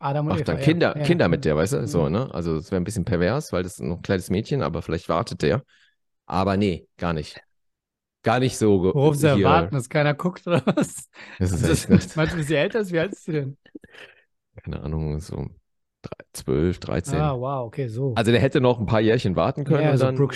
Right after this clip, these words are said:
Speaker 2: wäre das
Speaker 1: Shields-mäßig, ja, ja.
Speaker 2: Adam und Eva <laughs> Brooke Shields-mäßig.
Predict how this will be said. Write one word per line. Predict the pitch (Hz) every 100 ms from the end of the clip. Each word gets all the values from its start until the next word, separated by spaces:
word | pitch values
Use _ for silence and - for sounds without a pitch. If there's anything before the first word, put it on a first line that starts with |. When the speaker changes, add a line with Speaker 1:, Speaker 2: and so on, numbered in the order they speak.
| -
Speaker 2:
wäre | 139
das | 143
Speaker 1:
Shields-mäßig, | - 131 113 127 -
ja, | 139 143
ja. | 135
Speaker 2:
Adam | 123 123
und | 113
Eva | 117 101 95
<laughs> |
Brooke | - - - -
Shields-mäßig. | - - - 98 - - _ 76 69 - 69